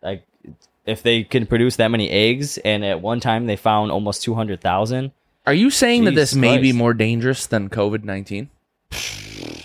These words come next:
Speaker 1: Uh, our guys in Florida will have to tell us that.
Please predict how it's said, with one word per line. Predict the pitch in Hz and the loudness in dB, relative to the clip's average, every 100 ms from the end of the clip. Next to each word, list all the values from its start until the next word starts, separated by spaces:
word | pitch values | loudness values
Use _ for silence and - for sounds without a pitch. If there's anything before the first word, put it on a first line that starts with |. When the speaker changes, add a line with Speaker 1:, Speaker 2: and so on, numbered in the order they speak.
| - _ _ - - - _ _ _ - | -20 _ _ -20 -20 -20 _ _ _ 0
Speaker 1:
Uh, | 120 117 117 107 | 4 4 4 2
our | 107 117 | 2 2
guys | 117 120 120 | 4 2 0
in | 113 | -4
Florida | 110 113 107 | 0 2 2
will | 95 | 0
have | 98 | -4
to | 92 | -6
tell | 90 92 | -4 -2
us | 87 | -2
that. | - 82 80 - | -4 -6 -6 -10